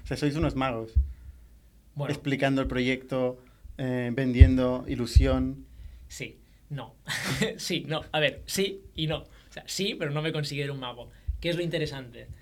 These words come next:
Speaker 2: ¿Qué es lo bon-, qué es lo importante y qué es lo más bonito para mí que me gusta de ser emprendedor?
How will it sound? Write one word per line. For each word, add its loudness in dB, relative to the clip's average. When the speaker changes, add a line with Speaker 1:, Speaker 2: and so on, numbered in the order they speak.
Speaker 2:
¿Qué -4
es 0
lo 2
bon-, -4
qué -4
es -2
lo -2
importante -2
y -10
qué -4
es -2
lo -2
más -4
bonito -4
para -6
mí -8
que -6
me -6
gusta -8
de -8
ser -14
emprendedor? -14